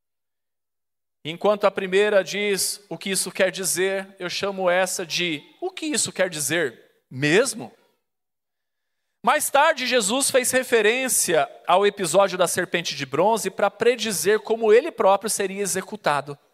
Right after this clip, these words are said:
Ele seria levantado na cruz da mesma mane-, maneira que Moisés levantou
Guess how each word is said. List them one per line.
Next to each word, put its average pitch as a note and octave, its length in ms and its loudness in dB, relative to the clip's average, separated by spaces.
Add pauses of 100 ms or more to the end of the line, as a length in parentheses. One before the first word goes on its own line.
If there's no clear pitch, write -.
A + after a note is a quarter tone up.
(720)
Ele C3+ 160 -6
seria G#3+ 300 2
levantado A3+ 720 2
na A3+ 120 0
cruz B3+ 380 -2
da A#3 100 2
mesma C4+ 320 -2
mane-, A#3 320 -2
maneira A3 380 2
que A3+ 140 -6
Moisés G#3 540 0
levantou G3 800 0